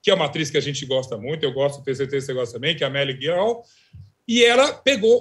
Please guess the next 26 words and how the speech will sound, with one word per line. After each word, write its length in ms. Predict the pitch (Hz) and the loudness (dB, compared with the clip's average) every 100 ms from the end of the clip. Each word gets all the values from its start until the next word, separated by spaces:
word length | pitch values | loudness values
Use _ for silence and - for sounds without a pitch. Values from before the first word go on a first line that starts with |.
| 220 | 2
uma 140 | 220 | -4
adapta-, 440 | 214 208 - 214 | -2 -2 -2 -4
um 80 | 208 | -6
fi-, 220 | 196 208 | -8 -8
um 180 | 196 208 | -2 -2
livro 320 | 185 196 220 | 2 2 2
da 140 | 214 175 | 4 4
Helena 200 | 143 151 | 2 0
Ferrante, 440 | 151 160 180 190 | -2 0 -2 -2
que 40 | 139 | -4
é 40 | |
uma, 200 | 135 110 _ - | -4 -8 _ -16
uma, 220 | 135 131 | -8 -6
uma 120 | 127 127 | -6 -10
escritora 480 | - 120 127 120 113 | -10 -10 -4 -4 -4
também 280 | 127 131 | -6 -6
querida 260 | 131 139 139 | -6 -4 -2
do 80 | 135 | -2
Motor, 360 | 156 147 196 | -4 0 0
e 40 | 220 | 0
fez 440 | - 214 240 - _ _ | 2 2 2 -10 _ _
A 140 | 214 | -6
Filha 420 | 214 - 220 226 226 | -6 -6 -2 0 2
Perdida. 640 | 208 185 139 110 95 95 _ _ | 2 0 -2 -12 -14 -16 _ _
Roberto 300 | 240 233 220 | 2 4 4
Sadowski, 580 | 208 165 127 110 - - | 2 0 0 -4 -12 -20